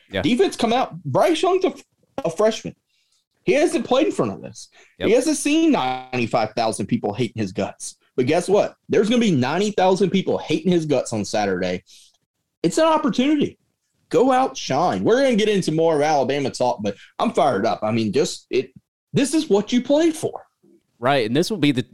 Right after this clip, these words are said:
Speaker 1: toughest defense that he has played so far, too. So you gotta think about that, 'cause Miami,
Speaker 2: Yeah.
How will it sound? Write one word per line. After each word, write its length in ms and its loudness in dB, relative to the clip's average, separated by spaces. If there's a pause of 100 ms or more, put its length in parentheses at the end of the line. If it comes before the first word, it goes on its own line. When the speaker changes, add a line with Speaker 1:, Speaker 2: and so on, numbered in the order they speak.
Speaker 1:
toughest 400 -2
defense 480 -4
that 160 -6
he 120 -8
has 100 -8
played 320 -6
so 180 -8
far, 300 -8
too. 280 -12
So 360 -8
you 100 -10
gotta 160 -6
think 160 -8
about 240 -8
that, 260 -8
'cause 160 -16
Miami, 280 -4
Speaker 2:
Yeah. 140 -2